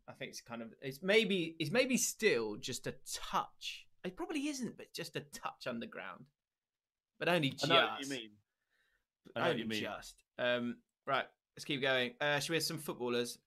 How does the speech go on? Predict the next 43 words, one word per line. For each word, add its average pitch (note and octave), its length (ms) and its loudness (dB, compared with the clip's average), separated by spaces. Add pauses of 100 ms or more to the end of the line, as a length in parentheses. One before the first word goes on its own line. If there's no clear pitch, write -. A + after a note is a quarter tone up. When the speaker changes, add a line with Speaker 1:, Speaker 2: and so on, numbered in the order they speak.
(220)
Speaker 1:
Let's - 120 -20
have B2+ 120 -6
some A#2+ 120 -8
footballers. A2+ 280 -6
Speaker 2:
Yeah, A#2+ 180 0
go B2+ 120 0
on A#2 60 0
then. A2+ 80 -8 (240)
Speaker 1:
Here E3 120 2
you D#3 80 4
go. C3 220 4 (200)
Charlie, D3+ 480 6 (680)
who D3 80 0
was B2+ 100 -2
on, C3 180 -2
uh, C3 240 2
on C3 100 -6
the B2 60 -4
streams C3 320 -4
with B2+ 140 -8
Smith's C3 280 -8
mates. C3+ 420 -10 (240)
Uh, B2 300 -2 (360)
Dennis E3 200 0
Bergkamp. E3 400 0 (1800)
Do F#3+ 100 -2
you - 20 4
know A3+ 40 4
what A#3 60 6
I - 20 6
like A3+ 220 6
about B2 200 0
Dennis C3 180 -2
Bergkamp? C#3+ 460 -2 (280)
I'm B2+ 80 -6
sure D#3 160 -2
you B2+ 80 0
got A#2+ 120 -4
some A#2+ 100 -10
strong A2+ 160 -6
feelings G#2+ 240 -10
about F2+ 180 -14
Dennis. F2 220 -16